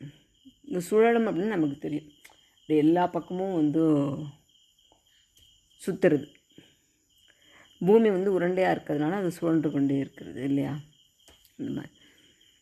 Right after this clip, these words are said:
ஆனா இப்ப சதுரம், செவ்வகம் அந்த மாதிரிலாம் இருந்ததுன்னா சுழலும் அப்படின்னு சொல்ல முடியாது. வட்டம், அதாவது இந்த உருளை, அதுதான் வந்து சுழலும் இல்லையா, அது மாதிரி. இசை அப்படிங்கிறது இங்க வந்து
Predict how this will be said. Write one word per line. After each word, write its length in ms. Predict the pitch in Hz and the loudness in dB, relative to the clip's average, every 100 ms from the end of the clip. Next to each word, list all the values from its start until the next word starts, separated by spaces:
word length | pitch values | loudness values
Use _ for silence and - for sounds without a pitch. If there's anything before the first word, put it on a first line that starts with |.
| _ _ | _ _
ஆனா 120 | 208 | -2
இப்ப 140 | 202 185 | 2 2
சதுரம், 480 | 185 170 196 208 | 4 4 4 0
செவ்வகம் 440 | 202 170 175 180 180 | -2 -2 0 0 0
அந்த 240 | 170 156 | 2 2
மாதிரிலாம் 500 | 170 170 165 170 170 | 2 0 0 0 2
இருந்ததுன்னா 440 | 156 147 151 147 185 | 2 0 0 0 -2
சுழலும் 520 | 185 190 190 190 190 | -2 0 0 0 -2
அப்படின்னு 280 | 160 151 160 | -4 -4 -4
சொல்ல 220 | 156 147 | -4 0
முடியாது. 380 | 139 - 127 - _ - _ - | 0 -2 -8 -14 _ -20 _ -4
வட்டம், 580 | 147 147 - 196 190 - _ _ _ _ _ _ _ _ _ | -4 -4 -8 -4 -4 -6 _ _ _ _ _ _ _ _ _
அதாவது 360 | - 151 185 | -4 0 2
இந்த 160 | 175 156 | 2 2
உருளை, 560 | 147 160 175 165 - - | 4 4 4 4 2 -8
அதுதான் 400 | - 160 165 185 | -6 -4 -2 0
வந்து 160 | 156 160 | 0 -2
சுழலும் 500 | - 135 135 127 - | -4 -6 -4 -6 -6
இல்லையா, 320 | 143 151 226 165 - - | -4 -2 -4 -10 -16 -16
அது 200 | 143 175 | -12 -8
மாதிரி. 280 | 127 - - _ _ - _ | -8 -10 -14 _ _ -20 _
இசை 480 | 220 247 294 285 - | 0 2 4 4 2
அப்படிங்கிறது 480 | 165 160 175 170 175 | -4 -2 0 -2 -2
இங்க 260 | 170 160 165 | -2 -2 0
வந்து 260 | 151 170 | -2 -2